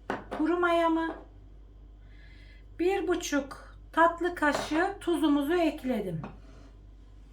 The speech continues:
Şöyle iyice karıştırdıktan sonra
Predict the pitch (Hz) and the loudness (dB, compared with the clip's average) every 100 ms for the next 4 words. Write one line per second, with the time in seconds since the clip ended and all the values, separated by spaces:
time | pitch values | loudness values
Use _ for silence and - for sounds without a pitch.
0 | - - - - - - - - - - | -20 -20 -20 -20 -20 -20 -20 -20 -20 -20
1 | - - - 392 294 330 370 320 254 - | -20 -14 -6 -2 -2 0 0 0 0 0
2 | 320 330 - - 277 262 - 247 233 - | 0 0 -2 -4 -2 -4 -2 -2 -2 -2
3 | 339 311 254 294 | 0 2 2 0